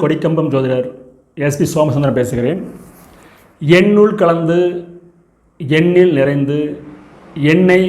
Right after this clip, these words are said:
வழிநடத்தும் திருமுருகன் திருவருளுக்கு கோடான கோடி நன்றிகள். ஆயிரக்கணக்கான ஜோதிட சுருதிகளையும்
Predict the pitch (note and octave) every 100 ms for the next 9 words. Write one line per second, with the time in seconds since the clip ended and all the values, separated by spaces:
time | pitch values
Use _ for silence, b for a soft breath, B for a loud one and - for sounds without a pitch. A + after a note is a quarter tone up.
0 | C#3 C#3+ C#3+ C3 - C3 A#2+ - - b
1 | b b b b - F#3 G#3 F#3+ F3+ F3
2 | F3 F3 - D#3+ E3 D#3 C#3 - D#3 B2
3 | - - - - D3+ D3+ D#3 D#3 C3+ C3+
4 | A#2+ A#2+ B2 D#3 A3 - - b b b
5 | b D3 E3 G#3 G3+ F#3+ F3 E3 - D#3+
6 | D#3 F3+ F3+ - - - A#2+ D#3+ E3 D3+
7 | - D3 D#3+ C#3+ C#3+ C#3 D#3+